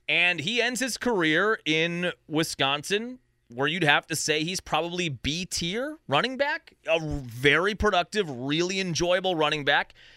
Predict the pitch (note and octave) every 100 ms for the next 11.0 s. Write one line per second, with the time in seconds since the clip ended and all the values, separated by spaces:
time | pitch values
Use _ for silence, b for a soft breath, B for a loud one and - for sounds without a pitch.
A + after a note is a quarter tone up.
0 | B B D3 F3 F3+ C#3+ D3 F3+ - G3+
1 | F#3 C#3 D#3+ D#3 D3 C3+ C3+ C#3+ C#3 C#3
2 | C3+ B2+ B2+ B2 A2+ - - E3 C#3+ -
3 | A#2+ A#2+ A2 G#2 B2+ C3 C3 B2+ B2 B2+
4 | B2+ G#2+ G#2+ G2+ A2 A2 G2+ F#2+ A2 C3
5 | B2 B2 A#2+ A#2+ A#2+ A#2+ G#2+ G2+ G2 G#2+
6 | G#2+ F#2+ F2 - B2 C3+ C3 B2+ A#2+ A#2
7 | A#2 - b b b b - B2 E3 D3+
8 | D3 C#3 B2 A#2 A#2+ - G#2+ G2 A#2 C3+
9 | C3 C3+ C#3+ C4 G4 A3 G3 D#3+ D#3+ C#3
10 | A3 G#3+ G3+ G#3 D#3 D3+ C3+ A#2 A#2+